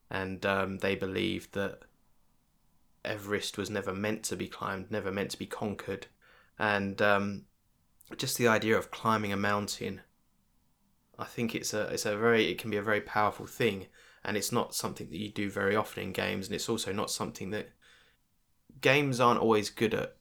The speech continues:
expressing height, and often in a game when you want to reach a height you can get up there within minutes,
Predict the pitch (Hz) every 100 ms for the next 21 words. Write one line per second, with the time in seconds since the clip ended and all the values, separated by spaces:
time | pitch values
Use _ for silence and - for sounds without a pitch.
0 | - 107 - - 98 - 98 - 104 95
1 | - - - - _ _ _ 107 101 98
2 | 92 92 92 - - - _ _ _ _
3 | _ _ - 101 - 101 95 95 101 98
4 | 92 92 95 92 95 92 - 95 98 -
5 | 101 104 - - - - 95 - 107 98
6 | - - 101 104 - 107 101 98 98 95
7 | 104 95 - - - -